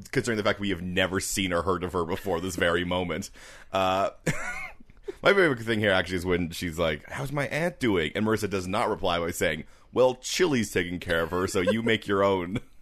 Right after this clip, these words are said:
You just know, "Well, a young man who goes by the name Chili is currently making her tea and ensuring that she does not stress herself.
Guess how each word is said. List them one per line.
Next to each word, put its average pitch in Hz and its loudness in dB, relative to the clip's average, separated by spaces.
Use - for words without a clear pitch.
You 233 -2
just 156 0
know, 104 2
"Well, 196 2
a 139 2
young 139 2
man 147 4
who 131 -2
goes 123 2
by 117 2
the 110 -2
name 98 0
Chili 123 4
is 101 0
currently 107 0
making 110 -2
her 110 2
tea 110 2
and 87 -2
ensuring 101 0
that 95 -2
she 92 -2
does 90 -8
not 87 -2
stress 127 0
herself. 80 -4